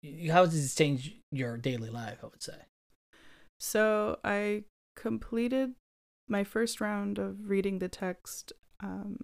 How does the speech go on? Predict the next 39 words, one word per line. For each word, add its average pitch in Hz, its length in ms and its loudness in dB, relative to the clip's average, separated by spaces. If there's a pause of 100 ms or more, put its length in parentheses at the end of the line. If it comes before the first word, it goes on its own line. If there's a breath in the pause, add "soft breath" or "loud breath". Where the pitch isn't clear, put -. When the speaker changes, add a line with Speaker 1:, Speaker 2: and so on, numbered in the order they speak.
(300)
Speaker 1:
So 139 140 -2 (100)
it's 147 120 -2
suppo-, 143 300 2
you're 135 80 0
supposed - 300 2
to 127 60 2
read 127 80 2
it - 20 0
Speaker 2:
recently. 123 160 4
Speaker 1:
more 131 120 4
than 131 160 2
once? 147 340 -2 (760 soft breath)
Speaker 2:
Oh, 285 60 4
I, - 240 6
I, 196 320 2 (340)
you, 233 240 0 (460)
I 226 80 2
don't 254 220 2
think 240 480 2
there 202 200 4
are 190 160 2
any 190 180 0
rules, 214 580 2
but - 340 0 (100)
for 190 200 -2
me, 190 540 -2 (260)
I 196 80 -2
definitely, 185 600 -2
I 180 100 2
started 196 400 2
reading 196 300 4
it 180 120 0
again. 180 380 -2
So - 120 -2
I - 20 0
finished 226 360 0
the 214 80 2
text - 680 -6 (680 soft breath)
and 180 680 -2